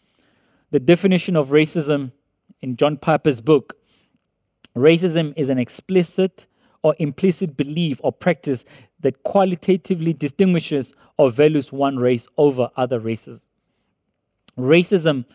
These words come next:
devalues other ethnic groups and classifies them as subhuman.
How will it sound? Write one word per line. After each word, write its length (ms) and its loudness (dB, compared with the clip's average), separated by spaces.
devalues 720 2
other 480 0
ethnic 520 -2
groups 540 -4
and 160 -6
classifies 680 0
them 240 -4
as 160 -8
subhuman. 960 -6